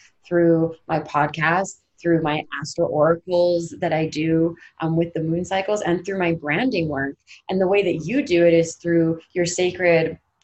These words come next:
business coaching and through your podcast and through your beautiful, like, transmissions and meditations and your, like, energy work that you do with people. And it's just so beautiful. You can have the same mission, but it comes through in different ways because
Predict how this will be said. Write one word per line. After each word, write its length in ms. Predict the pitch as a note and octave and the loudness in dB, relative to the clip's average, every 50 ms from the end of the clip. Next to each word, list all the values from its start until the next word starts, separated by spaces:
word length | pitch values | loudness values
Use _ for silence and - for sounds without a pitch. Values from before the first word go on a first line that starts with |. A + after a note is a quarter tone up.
| - F3+ | -14 -6
business 400 | E3 G3+ A3+ A#3 C4+ C4 B3 B3+ | -2 -2 0 2 2 0 0 -2
coaching 540 | - - E3+ D#3+ D#3 - D#3+ D3+ D3+ D3+ - | -4 -2 -4 -4 -2 -2 -2 -2 -2 -2 -2
and 200 | - E3 E3 E3 | -4 -6 -6 -4
through 140 | - F3 E3+ | -2 -2 -2
your 320 | E3 E3 G3 B3+ C4+ C4 | 0 2 2 2 2 2
podcast 720 | - F3 D3 C#3+ D3 - - C3+ C3 C3+ C#3 D#3+ - - _ _ _ _ _ - | 0 0 0 -2 -2 -4 -6 -2 -2 -2 -2 -2 -6 -18 _ _ _ _ _ -4
and 180 | F3+ F3 E3+ | -4 -2 -2
through 180 | F3 F3 E3 E3+ | -2 0 0 0
your 580 | E3 F#3 G#3 A#3 A#3 A3+ A3 G#3+ G#3+ - - _ _ _ _ _ _ _ _ _ _ _ - G#3 | 2 2 4 6 6 6 6 4 0 -4 -14 _ _ _ _ _ _ _ _ _ _ _ -12 -10
beautiful, 600 | E3 E3 F3+ F#3+ G3 G#3 F#3+ - G3+ F#3 F3 F3 | -6 -4 -2 -2 -2 -2 -2 0 4 6 8 8
like, 200 | E3+ E3+ E3+ E3 | 8 6 4 2
transmissions 760 | - - - F3 F3 F3+ E3 E3+ F#3 B3+ B3+ A3+ G3+ F3+ E3+ | 0 -2 0 0 0 0 0 0 0 0 0 -2 -2 -2 -2
and 140 | E3 D#3+ E3 | -2 -2 -2
meditations 800 | E3 E3 D#3 E3 D#3+ - E3 E3+ A3 G#3 - F#3+ E3+ E3+ E3 E3 | -2 -2 -4 -6 -6 -2 -2 -2 -2 -2 -4 -2 0 0 0 0
and 120 | E3 E3 | 0 0
your, 140 | D#3+ D#3+ D#3+ | 2 2 2
like, 160 | D#3+ D3+ D3+ - | 2 0 0 0
energy 480 | E3 E3 F#3+ B3+ D4+ D#4 D4 C#4+ F3 | 0 0 2 2 2 2 2 0 -2
work 220 | E3 E3 E3 D#3+ - - | -2 -4 -4 -6 -8 -12
that 120 | - - | -10 -6
you 120 | E3+ E3 D#3+ | -6 -6 -6
do 160 | - D#3 D3 | -4 -4 -4
with 160 | D3+ D#3 D#3 | -4 -6 -6
people. 420 | - - D#3 D3+ - D3 C#3 C#3 - - - - - - | -8 -8 -8 -4 0 0 0 0 -2 -8 -18 -20 -14 -8
And 80 | - G3 | -6 -6
it's 140 | F#3+ - - | -4 -4 -4
just 200 | G#3+ A3+ A3 - | -4 -4 -4 -2
so 140 | A3 F#3+ | -2 -2
beautiful. 440 | F#3 G3 G#3 B3 C4 B3+ - G3 F#3 | -4 -4 -4 -2 -2 -2 2 0 0
You 140 | F3+ F3 E3+ | 0 0 -2
can 120 | F3+ F3+ F3 | -4 -6 -4
have 240 | D#3+ F3 F#3+ F#3+ E3+ | -4 -4 -4 -2 0
the 100 | E3+ E3 | -2 -2
same 420 | E3+ - G3 G#3+ A3+ G3+ F3 E3 | -2 -4 -4 -2 -2 0 0 0
mission, 380 | F3 G#3+ A3+ A3 - E3+ E3 E3 | 0 -2 -2 -2 -2 -2 0 0
but 100 | E3 - | 0 -2
it 120 | - - | -2 -4
comes 340 | - - G3 F#3+ F#3+ F#3 - | -6 -6 -6 -4 -4 -6 -8
through 220 | - - G3+ G3+ F#3+ | -8 -8 -4 -2 -2
in 80 | F#3 | 0
different 300 | E3+ E3+ E3 E3+ - - | 0 0 0 -2 -6 -8
ways 280 | - G#3+ A#3+ A#3+ G#3+ - | -6 -6 -4 -6 -6 -6
because 260 | - F3+ - E3+ E3 | -8 -8 -8 -6 -6